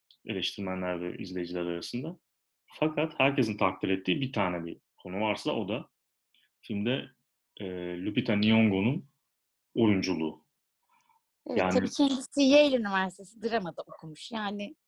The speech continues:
Speaker 2: okumuş insanlar.
Speaker 1: Evet, okumuş bir insan.
Speaker 2: İşin ilmini okumuş, öyle düşün. Yani tesadüf
Speaker 1: Kaynağından,
Speaker 2: bir film.
Speaker 1: menbaından öğrenmiş.
Speaker 2: Menbaından öğrenmiş. Ay, o oynamasın, ben mi oynayayım?
Speaker 1: Yani bilhassa, e, filmde şöyle bir durum var.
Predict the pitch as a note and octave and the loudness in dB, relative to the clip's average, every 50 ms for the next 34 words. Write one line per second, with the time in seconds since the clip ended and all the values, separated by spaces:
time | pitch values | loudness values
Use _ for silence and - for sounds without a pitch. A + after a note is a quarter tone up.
0 | _ _ - - - - D4+ C4+ C4 - - - - _ _ _ _ - E3+ D3+ | _ _ -10 -10 -6 -6 -6 -4 -6 -8 -12 -16 -20 _ _ _ _ -4 -2 -2
1 | D3+ - - D3+ D3 C#3+ D3+ D#3 - - - _ _ _ _ _ _ _ _ _ | 0 0 0 0 0 0 -4 -6 -6 -10 -20 _ _ _ _ _ _ _ _ _
2 | _ - - - - _ _ _ _ _ - - E3 - - B2 - - D#3+ D#3+ | _ -12 -10 -10 -10 _ _ _ _ _ -4 -2 -2 0 -2 -2 -2 0 -2 -2
3 | - - C3+ A#2 - - - F4+ G3 A#3 - F#4+ - - D#4 D4+ D4 D4 D4+ D4+ | 0 2 2 2 2 4 4 4 6 6 6 6 8 10 10 10 10 10 10 10
4 | D#4 C4+ A#3+ - - F#3+ F#3+ F#3 - - - B3 A#3 G#3 F3+ E3 C#3 E3 D#3+ - | 8 8 6 6 6 6 6 6 4 4 4 6 6 8 6 4 4 0 -6 -6
5 | - E3 - _ - - - - - - - _ G#3+ G#3 A3+ B3+ - - - - | -6 -8 -8 _ -16 -20 -16 -14 -14 -14 -6 _ 2 4 4 4 2 2 4 6
6 | B3 A#3 B2 - C#4 C#3 C#3 C#3 C#3 C#3 C#3 C#3 - B2+ A#2 B2 B2+ C3 C#3 C#3 | 6 8 8 8 8 8 8 6 6 6 6 6 6 6 8 8 8 8 8 10
7 | C#3 C#3+ C#3 C#3+ C#3+ C#3+ C#3 C3 A#2 G2+ F#2+ F2 B2 D#3 - - - - _ _ | 8 8 8 8 8 8 8 8 6 6 4 2 0 -2 -4 -4 -6 -8 _ _
8 | _ _ _ _ _ _ - B3+ D4+ D4 B3+ A3+ A#3 A3+ A3+ A3 G#3+ A3+ G3+ F3+ | _ _ _ _ _ _ 4 4 4 4 4 4 4 4 4 2 0 -4 -2 -2
9 | E3 D#3+ D3 D3 C#3+ D3 - - E3+ F3+ - - - - B3+ C4+ C4+ C4 C4 C#4 | -4 -4 -4 -8 -10 -10 -8 -6 -6 -6 -6 -2 0 4 4 6 4 4 2 -2
10 | C4 B3+ - D#4 B3+ A3+ B3+ B3 B3 A3 G3 F3+ F3 F3 F3 E3+ E3+ - _ _ | -6 -6 -6 -2 2 4 6 6 4 2 -2 -8 -8 -10 -12 -14 -16 -18 _ _
11 | _ - _ - - - - - - - - - - _ _ _ - G2+ G2 A2+ | _ -20 _ -20 -20 -20 -20 -20 -20 -20 -20 -20 -20 _ _ _ -2 0 2 2
12 | A#2+ G2+ - A2 B2+ D#3+ E3+ D#3 - - - - C#3 E3+ - C4+ - A2 G#2 - | 2 2 2 4 6 6 6 6 4 0 0 2 2 2 2 2 0 -2 -2 -2
13 | - B2 C3 C3 - C#3+ C#3 C3+ A#2+ A2 G#2 F2+ F2+ G#2+ D3 G#3 A#3+ - | -2 0 0 0 2 2 2 2 0 -2 -2 -4 -4 -2 -2 -2 -4 -4